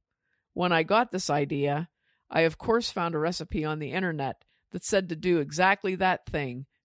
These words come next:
Cook the asparagus, put an immersion blender in there, blah, blah, blah. Well, didn't work. So,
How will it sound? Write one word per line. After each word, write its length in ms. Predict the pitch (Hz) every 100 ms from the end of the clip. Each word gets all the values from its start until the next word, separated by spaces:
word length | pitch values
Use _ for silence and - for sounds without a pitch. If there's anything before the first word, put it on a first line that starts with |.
| -
Cook 220 | 226 214
the 120 | 269
asparagus, 640 | 247 - 170 160 151 156 -
put 220 | 233 196
an 100 | 208
immersion 420 | 185 180 - 160
blender 380 | 151 156 151 151
in 120 | 151
there, 180 | 151 151
blah, 260 | 160 185
blah, 240 | 190 185 165
blah. 380 | 147 139 139 156 _ _ _ _ _ -
Well, 680 | 170 165 165 170 156 156 _ _
didn't 300 | 180 185 165
work. 400 | 123 143 _ - _ _ _ _
So, 560 | - - 196 147 110 135